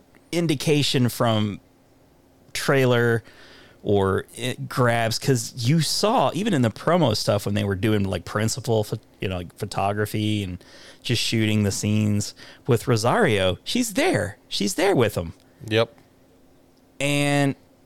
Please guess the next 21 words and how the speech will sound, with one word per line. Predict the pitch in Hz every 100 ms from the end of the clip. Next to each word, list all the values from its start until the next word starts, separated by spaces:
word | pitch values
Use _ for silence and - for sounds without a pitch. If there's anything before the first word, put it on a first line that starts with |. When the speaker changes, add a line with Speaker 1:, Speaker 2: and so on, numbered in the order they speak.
| _ - _ _ _ - _ _
Speaker 1:
it's | 190 - 233
like | 247 240 214 - _ - _ _ _ _ -
you | 151 175
get | 147 143 247 277
her, | 156 104 95 95 - - _ _ _ _ _ _
but | 151 -
you | 180
don't | 202 208 135
really | 143 165 147 107 -
get | 120 143 -
her | - - 98 92 90 - -
because | 123 127 104 95 - -
he's | 110 123 107 98 - _ _
played, | - 139 156 160 139 127 - -
she's | - 208 202
played | - 196 175 123
as | 117 113 107 - _
sort | - 151 131
of | 117 101 - 120 113
the | 113
figment | - 123 110 110 101 -